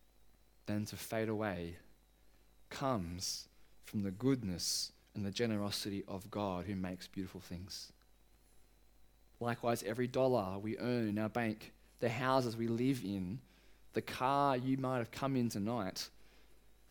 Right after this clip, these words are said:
the jobs we might return to tomorrow, the schools we might return to tomorrow,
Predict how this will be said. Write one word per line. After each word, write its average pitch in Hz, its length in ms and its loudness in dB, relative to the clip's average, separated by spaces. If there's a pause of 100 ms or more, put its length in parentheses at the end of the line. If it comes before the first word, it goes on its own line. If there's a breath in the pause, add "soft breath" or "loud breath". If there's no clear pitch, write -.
(500)
the - 60 -4
jobs 135 500 6
we 135 100 2
might 127 220 2
return 123 440 0
to 123 120 -2
tomorrow, 95 460 -4
the 107 100 -2
schools 156 420 -2
we 135 60 -4
might 95 100 -4
return 87 300 -6
to - 100 -12
tomorrow, 87 460 -6